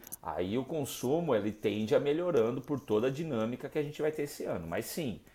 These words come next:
são esse fato-, esses fatores que podem aumentar, mas também eu tenho um fator que pode limitar essa alta.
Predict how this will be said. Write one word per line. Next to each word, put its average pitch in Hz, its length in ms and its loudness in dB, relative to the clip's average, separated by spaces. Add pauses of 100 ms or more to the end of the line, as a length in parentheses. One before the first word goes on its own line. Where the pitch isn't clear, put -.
(160)
são 92 260 -2
esse 92 240 -2
fato-, - 440 -2
esses 113 300 -2
fatores 104 500 2
que - 100 -6
podem 95 440 2 (240)
aumentar, 92 760 2
mas 147 220 -6
também 131 260 0
eu 113 60 -2
tenho 113 200 -2
um 117 40 -6
fator 104 440 -2
que 110 100 -8
pode 107 300 -2
limitar 110 380 -4
essa - 180 -6
alta. - 260 -6